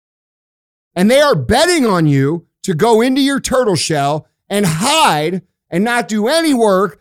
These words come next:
and wait to weather the storm so that, you know, everything is perfect before you start going. They understand that the more chaos they create, the less quality humans we produce here in this country.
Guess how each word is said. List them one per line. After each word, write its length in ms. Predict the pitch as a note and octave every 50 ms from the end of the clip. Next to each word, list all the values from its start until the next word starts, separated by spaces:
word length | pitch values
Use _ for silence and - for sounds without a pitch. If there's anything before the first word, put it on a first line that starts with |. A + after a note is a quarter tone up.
| _ _ _
and 240 | - F#3 G3 G3+ F#3
wait 240 | G#3 B3+ D4 C#4 -
to 80 | - A3
weather 420 | G#3 F3 A3+ C#4 D#4+ D#4+ D#4+ D#4+
the 120 | C4+ C#4 C#4
storm 720 | - - - - C#4 B3 G3 D#3+ D#3 D3+ D#3+ F#3 D#3 - _ _ _ _
so 280 | - - A#3 A#3+ A#3
that, 360 | G#3+ A3+ A3+ G#3+ F#3+ - _ _ _ _ _ _ _ _ -
you 160 | D#3 D#3+ G#3
know, 200 | G#3+ G3+ F#3+ F#3 -
everything 480 | B3 C#4 C#4+ C#4 D4+ C4+ - C#4 C#4
is 100 | B3+ A3
perfect 480 | - - - C4 C4 - - A3 F3+ -
before 320 | - D3 - - A3 G#3
you 120 | G#3 G#3+ G3
start 400 | - - - G3+ F#3+ F#3 - D#3+
going. 360 | D3+ F3 E3+ D3+ A#2+ G2 F#2+ _ _ _ _ -
They 280 | C3 F3 A#3+ D4 D#4
understand 760 | D#4 D4+ D4 C#4 B3 C4 F3 - - - B3+ B3+ B3 A#3 A3 G3
that 100 | F3+ F#3
the 80 | F#3
more 320 | E3+ F3+ G3 G#3+ A#3+ A#3+ A#3
chaos 600 | A#3+ - F#3+ A3+ A#3+ A#3+ A#3+ A#3 A#3 G#3+ - -
they 140 | A3+ G#3+
create, 580 | D#3 - - F#3 F3+ F3+ G#3 A#3+ C4 C#4 C4+ _ _ _ _ _ _ _
the 140 | - D#3 D#3+
less 540 | D#3+ D#3+ F#3 A3 A#3+ B3 A3 - - - - _ _ _ _
quality 720 | _ - - G#3+ G#3+ A3 A3+ A3 A3+ A3 G#3+ G#3+ G#3 E3+ - _ _
humans 600 | - - G#3+ G#3+ A3 G#3 G3+ G3 G3+ F3+ - - _ _ _
we 240 | C3+ D3+ F3+ G#3 G3+
produce 520 | - - F#3+ F#3 E3+ F#3+ G3 F#3+ D#3+ -
here 220 | - E3+ D#3+ E3 D#3+
in 100 | D3+ D3+
this 160 | D3 C3+ -
country. 460 | - E3 D#3 C#3+ C3 - A2 F2 -